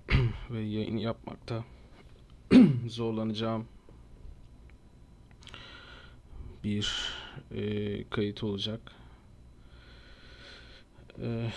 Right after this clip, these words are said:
öncelikle zor bir hafta geçirdik. Hepimiz, e, ciddi anlamda, psikolojik anlamda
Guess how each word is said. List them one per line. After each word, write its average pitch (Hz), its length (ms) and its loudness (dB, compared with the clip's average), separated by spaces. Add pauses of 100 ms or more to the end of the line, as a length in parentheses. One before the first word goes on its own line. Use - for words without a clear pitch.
(140)
öncelikle 117 720 0 (920)
zor 117 340 0
bir 120 40 2
hafta 117 280 -2
geçirdik. 110 600 -6 (1400)
Hepimiz, 104 600 -2 (560)
e, 117 300 -6
ciddi - 320 -2
anlamda, 104 640 0
psikolojik 101 540 -4
anlamda 101 560 -2